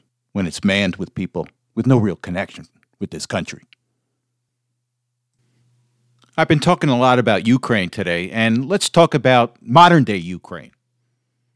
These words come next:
And there was a report that came out earlier this week that Volodymyr Zelensky plans on firing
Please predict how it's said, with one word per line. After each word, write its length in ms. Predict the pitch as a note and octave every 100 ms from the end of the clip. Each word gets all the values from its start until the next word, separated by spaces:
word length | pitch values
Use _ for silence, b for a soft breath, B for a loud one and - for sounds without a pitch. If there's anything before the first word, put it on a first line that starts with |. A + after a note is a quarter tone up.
| _
And 480 | - G#2+ G#2 G2+ G#2
there 100 | C3
was 160 | B2+ A2
a 40 |
report 520 | G#2 - G3 A3+ F3+ _ _
that 180 | G2+ F#2
came 240 | - G2+ F#2+
out 200 | F#2+ -
earlier 360 | C#3 G3 D#3 G2+
this 300 | F2+ - -
week 280 | E2+ D#2+
that 320 | - F#2+ F2+ - _ -
Volodymyr 520 | A#2+ C3 E3+ D3 C3+
Zelensky 840 | A#2+ B2 B2 D#3 - A2+ F2+ G2 _
plans 380 | - C3+ B2+ B2+
on 220 | A#2 G#2+
firing 760 | - - D#3 F#3 D3+ G#2+ F#2+